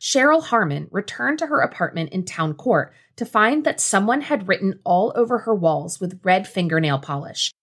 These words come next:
strange phrases such as, "Don't mess with my men," and "We'll be back."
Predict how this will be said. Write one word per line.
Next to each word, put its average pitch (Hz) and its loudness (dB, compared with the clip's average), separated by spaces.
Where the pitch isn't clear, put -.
strange 247 2
phrases 185 0
such - 0
as, 170 2
"Don't 202 2
mess 208 0
with 202 0
my 185 4
men," 151 2
and 147 -4
"We'll 208 4
be 202 -2
back." 185 -2